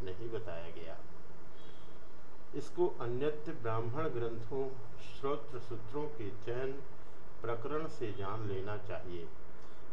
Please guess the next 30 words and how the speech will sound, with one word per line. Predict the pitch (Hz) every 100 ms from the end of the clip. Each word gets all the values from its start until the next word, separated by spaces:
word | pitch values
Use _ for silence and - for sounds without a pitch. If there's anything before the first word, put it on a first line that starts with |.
| -
यहाँ | 110 117 156 160
तो | 160
इतना | - 123 - 147 160
ही | 156
बताया | 135 120 117 117 127
कि | 131 123
संपूर्ण | 110 113 110 107 151 160 156
विद्या | 110 101 107 120 123 120 - - - - 98
यथावत | 104 104 117 117 131 131 - -
नचिकेता | 98 101 - 110 107 123
को | 123 110
बता | 101 92 104 98
दी। | 92 82 - - - - - - - - - -
इस | 165 170
प्रसंग | - 131 160 165
में | 170 165
हम | 139 147 147
एक | 117 131 127 -
बात | 117 113 110 104
बता | 101 107
देते | 95 92 -
हैं, | 90 92 92 - - - - - - -
कर्मकांड | 120 135 151 151 147 147 151 143
और | 117 113 101
ज्ञान | 104 110 127
कांड | - 117 113 113
में | 127 143 139
थोड़ा | - - 120 139
अंतर | 143 - 101 92 - -
है। | 85 80 78